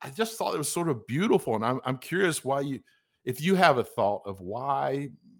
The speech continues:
they chose to put the unfinished, uh, music, the concert, ch-, concerto, the compo-, composition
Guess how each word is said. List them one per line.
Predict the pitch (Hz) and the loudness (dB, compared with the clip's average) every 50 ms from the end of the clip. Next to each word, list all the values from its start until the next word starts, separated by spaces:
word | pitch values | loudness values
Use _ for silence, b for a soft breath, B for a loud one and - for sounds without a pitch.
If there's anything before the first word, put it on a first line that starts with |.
| - - - - 113 - | -20 -20 -20 -20 -12 -6
they | - 123 117 | -4 -4 -4
chose | - - - 143 135 139 135 117 - | -4 -4 -2 2 2 2 2 0 -2
to | - 110 | -6 -10
put | - _ - 139 - | -10 _ -10 -10 -8
the | 107 107 107 110 | -8 -8 -6 -6
unfinished, | 110 101 - _ - - - - - 143 139 123 104 101 - - - - _ _ _ _ b b b b b b b b b b - 92 - - | -8 -8 -10 _ -20 -20 -16 -8 -4 -4 -2 -2 -4 -6 -8 -12 -16 -20 _ _ _ _ b b b b b b b b b b -18 -16 -14 -10
uh, | 92 90 | -8 -6
music, | 90 95 104 110 107 107 98 98 104 - | -4 -2 -2 -2 -2 -2 -4 -8 -10 -14
the | 95 95 | -14 -8
concert, | - 127 117 104 101 - - - 98 95 92 - | -4 -2 0 0 -2 -2 -6 -6 -6 -8 -8 -8
ch-, | - - 110 104 - | -8 -8 -8 -8 -8
concerto, | - 98 90 - 120 113 101 - - 98 95 95 90 | -8 -8 -8 -6 -6 -6 -6 -4 -4 -4 -4 -4 -4
the | 90 90 90 | -6 -8 -6
compo-, | - 107 92 - 107 101 - - - | -6 -6 -6 -4 -4 -6 -6 -6 -6
composition | - 117 110 104 101 92 107 107 98 - 101 90 | -6 -6 -6 -6 -6 -6 -6 -4 -4 -6 -8 -8